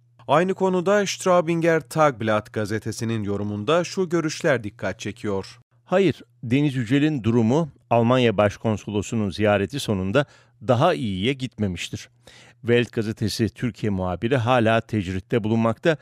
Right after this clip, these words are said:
Speaker 2: ve salı verilmesi de ufukta görünmüyor.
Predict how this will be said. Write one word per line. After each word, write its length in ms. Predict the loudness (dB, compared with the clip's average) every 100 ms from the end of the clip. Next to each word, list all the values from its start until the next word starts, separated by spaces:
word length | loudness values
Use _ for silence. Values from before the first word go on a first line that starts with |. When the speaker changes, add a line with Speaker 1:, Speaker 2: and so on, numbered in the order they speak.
| -8 _
Speaker 2:
ve 220 | 0 0 0
salı 380 | -2 0 0 0
verilmesi 500 | 0 0 -2 -4 -4
de 80 |
ufukta 420 | -2 -4 -10 -6 0
görünmüyor. 500 | 2 2 2 0